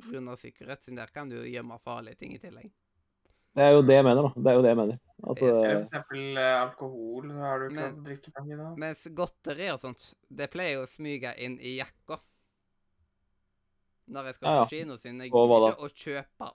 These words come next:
Speaker 1: overprisa godteri i kinokiosken. I alle fall ikke på, ik-, ikke kinoer som ikke har location. Fordi vanlige
Speaker 3: Ja.
Speaker 1: kinoer
Speaker 2: Det er jo
Speaker 1: som
Speaker 2: ikke
Speaker 1: skal suge.
Speaker 2: Det er vel ikke,
Speaker 3: Ja.
Speaker 2: det er vel ikke lovlig, det er vel ikke lovlig å, for kinoen å nekte å ta med godteri dit inn, da?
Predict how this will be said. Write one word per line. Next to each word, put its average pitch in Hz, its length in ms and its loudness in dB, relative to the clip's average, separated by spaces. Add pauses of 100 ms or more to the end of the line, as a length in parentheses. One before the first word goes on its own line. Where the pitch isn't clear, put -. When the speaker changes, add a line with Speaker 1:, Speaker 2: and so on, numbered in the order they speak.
(140)
Speaker 1:
overprisa 120 500 -14
godteri - 440 -18 (240)
i 139 80 -12
kinokiosken. 135 760 -12
I 147 100 -10
alle 123 140 -10
fall 160 160 -8
ikke 131 240 -12 (420)
på, 135 160 -8 (1200)
ik-, - 400 -10 (240)
ikke - 400 -12
kinoer 139 340 -8
som - 140 -20
ikke - 260 -14
har 120 100 -10
location. 120 580 -8 (520)
Fordi 139 200 -10
vanlige 135 340 -6
Speaker 3:
Ja. 110 100 -14
Speaker 1:
kinoer 110 220 -10
Speaker 2:
Det - 80 -2
er 113 80 4
jo 110 60 0
Speaker 1:
som 127 100 6
Speaker 2:
ikke 113 80 10
Speaker 1:
skal 110 240 6
suge. 113 480 -12
Speaker 2:
Det - 800 -20
er 113 100 0
vel 120 100 4
ikke, 143 200 6
Speaker 3:
Ja. 127 80 8
Speaker 2:
det - 200 -2
er 135 80 6
vel 123 80 6
ikke 147 120 6
lovlig, 107 480 8
det 107 420 6
er 107 60 6
vel 104 100 4
ikke 127 100 4
lovlig 95 440 6
å, 95 260 2
for 107 140 0
kinoen 98 320 0
å 95 240 0
nekte 98 260 -2
å 92 40 0
ta 101 120 2
med 95 100 0
godteri 98 280 2
dit 90 140 0
inn, 104 120 0
da? - 60 -8